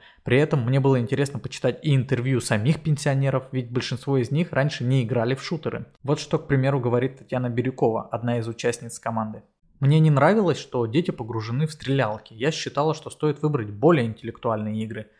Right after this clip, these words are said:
Но мое мнение резко изменилось, когда я села за C S G O. Здесь нужно думать, наверное, больше, чем в тех играх, которые мне раньше нравились. Необходимо принимать решения, разрабатывать тактику и стратегию, взаимодействовать с командой.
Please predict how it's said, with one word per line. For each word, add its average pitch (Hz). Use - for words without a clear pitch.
Но 143
мое 156
мнение 143
резко 139
изменилось, 113
когда 113
я 110
села 135
за 110
C 123
S 113
G 104
O. 110
Здесь 139
нужно 135
думать, 165
наверное, 123
больше, 127
чем 113
в -
тех -
играх, 160
которые 117
мне 113
раньше 123
нравились. 110
Необходимо 139
принимать 120
решения, 117
разрабатывать 113
тактику -
и 117
стратегию, 120
взаимодействовать 117
с -
командой. 117